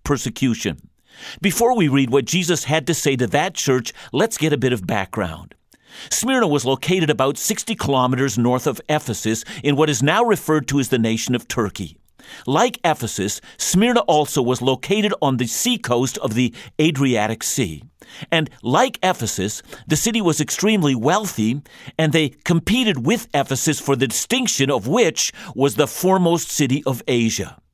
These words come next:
Remember that when this was called Asia, we're talking about what is now called Turkey. But Smyrna had an honor that was hers alone.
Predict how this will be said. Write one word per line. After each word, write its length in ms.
Remember 380
that 280
when 200
this 240
was 200
called 420
Asia, 540
we're 120
talking 460
about 260
what 120
is 140
now 260
called 400
Turkey. 500
But 180
Smyrna 360
had 180
an 160
honor 400
that 200
was 160
hers 240
alone. 400